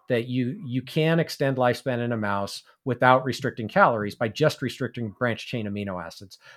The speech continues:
That probably is at least in part through inhibition of mtor, although there's, there are other mechanisms that could be at play there as well.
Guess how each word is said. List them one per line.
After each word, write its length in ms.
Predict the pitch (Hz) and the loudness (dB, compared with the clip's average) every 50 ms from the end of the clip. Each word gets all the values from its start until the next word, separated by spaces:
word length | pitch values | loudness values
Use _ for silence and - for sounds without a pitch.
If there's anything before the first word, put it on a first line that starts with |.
| - _ - | -12 _ 2
That 180 | 147 143 - | 2 2 4
probably 500 | - - 151 151 180 160 156 170 170 165 | 6 6 8 8 6 4 4 4 6 6
is 120 | 156 131 139 | 6 4 4
at 120 | - 123 | 0 -2
least 220 | 139 143 - - 131 | -2 -4 -2 -2 -4
in 120 | 117 113 | -4 -2
part 400 | - - 139 139 170 240 - - _ | -2 0 2 2 2 0 -2 -6 _
through 160 | - 147 139 | -2 0 2
inhibition 500 | 139 139 131 139 131 139 131 - - 131 | 2 2 0 0 0 -2 -2 -2 -4 -6
of 60 | 113 120 | -4 -4
mtor, 480 | 123 127 135 - - 196 196 190 147 | -2 -4 -4 -4 -4 -2 0 0 0
although 200 | 117 110 117 113 | 0 0 0 -2
there's, 220 | 110 113 110 107 - - | -2 -2 -2 -4 -4 -4
there 120 | 127 117 | 0 0
are 60 | 113 | 2
other 160 | 113 110 117 110 | 2 0 0 -2
mechanisms 540 | 107 104 - - 101 101 95 101 101 - | -2 -4 -6 -6 -8 -10 -10 -10 -12 -12
that 120 | 107 107 - | -14 -12 -12
could 140 | 127 110 98 | -10 -8 -8
be 100 | 107 101 | -8 -8
at 120 | 95 - | -8 -8
play 180 | - 120 104 98 | -8 -6 -6 -4
there 320 | 92 98 98 95 90 - _ - - - _ _ _ _ _ _ _ 135 | -4 -4 -4 -4 -4 -6 _ -16 -20 -20 _ _ _ _ _ _ _ -2
as 180 | 127 104 95 | -2 0 -2
well. 360 | 107 101 101 92 85 82 - | -2 -2 -2 -2 -4 -6 -10